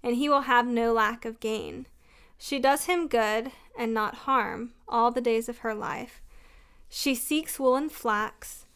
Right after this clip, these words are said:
and works with willing hands. She's like the ships of the merchant. She brings her food from afar.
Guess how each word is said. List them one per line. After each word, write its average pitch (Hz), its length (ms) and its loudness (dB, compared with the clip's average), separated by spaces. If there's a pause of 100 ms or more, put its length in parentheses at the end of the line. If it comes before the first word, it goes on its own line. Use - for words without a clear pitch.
(180)
and 240 220 0
works 247 380 2
with 233 140 -2
willing 226 360 0
hands. 220 760 -10 (320)
She's 302 320 0
like 294 260 4
the 262 100 0
ships - 500 0
of 330 120 -4
the 359 100 -2
merchant. - 640 -8 (340)
She 269 240 -2
brings 254 380 0
her 254 160 -2
food 240 340 -4
from 226 180 -4
afar. 254 560 -2